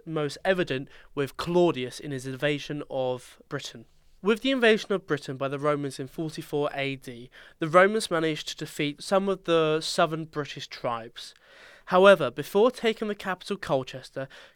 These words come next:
Claudius halted Plautius, his general. This was so he would not make a triumphant entrance into the capital.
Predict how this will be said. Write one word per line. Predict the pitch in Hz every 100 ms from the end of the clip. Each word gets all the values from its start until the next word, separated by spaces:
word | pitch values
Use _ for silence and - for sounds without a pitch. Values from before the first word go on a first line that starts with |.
| _
Claudius | - 233 247 254 -
halted | - 202 185 - 160 -
Plautius, | 170 151 - - 120
his | - 147 135
general. | 156 143 127 113 - _ _ -
This | 185 233 -
was | 247
so | - 175 135
he | 127 165
would | 151
not | 160 190 190
make | 190 175 -
a |
triumphant | 165 - 180 175 190 220 220 -
entrance | 185 175 - 135 -
into | 165 147
the | 151
capital. | 143 156 147 - - 123